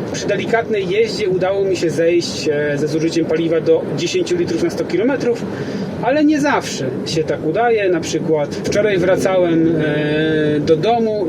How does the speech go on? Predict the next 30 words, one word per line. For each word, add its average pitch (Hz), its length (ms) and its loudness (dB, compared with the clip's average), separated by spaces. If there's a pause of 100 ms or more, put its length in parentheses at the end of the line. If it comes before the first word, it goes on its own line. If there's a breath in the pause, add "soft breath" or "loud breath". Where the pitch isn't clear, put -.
(160)
przejechałem 180 460 0
pięć 196 240 -4
kilometrów, 170 420 0
wyszło 175 220 0
mi 208 100 0
dwanaście 220 460 0
litrów, 143 260 -2
więc 143 180 0
takie 196 220 0
zużycie 175 320 0
paliwa 165 300 0
też 247 160 0
się 208 140 -4
zdarza, 202 320 -2
ale 196 240 -2
rzadziej. 147 360 0 (300 loud breath)
Reasumując, 302 840 2
no, 285 160 2
zużycie 285 360 2
paliwa 277 320 4
nie 311 220 6
jest 285 160 0
najniższe 226 460 0
na 185 100 2
świecie, 160 460 0
bo 160 100 2
można 165 260 2
sobie 156 180 -2
wziąć 165 300 2
litrowego, 170 840 2